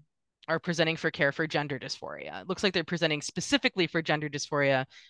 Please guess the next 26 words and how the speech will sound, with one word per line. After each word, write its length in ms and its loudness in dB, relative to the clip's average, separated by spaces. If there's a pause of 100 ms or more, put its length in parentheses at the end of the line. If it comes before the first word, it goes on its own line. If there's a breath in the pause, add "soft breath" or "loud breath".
as 160 0
opposed 380 2
to 100 -2
presenting 460 0
specifically 680 -4
for 520 -2 (200)
menstrual 380 0
stuff 500 2
or 120 -8
contraception. 800 -10 (260)
And 240 0
most 380 6
of 60 4
these 220 2
young 240 6
folk 440 -2 (1400)
were 140 4
started 360 4
on 120 6
a 60 2
single 340 0
method 320 2
and 140 0
a 40 -6
single 380 0
appointment, 480 0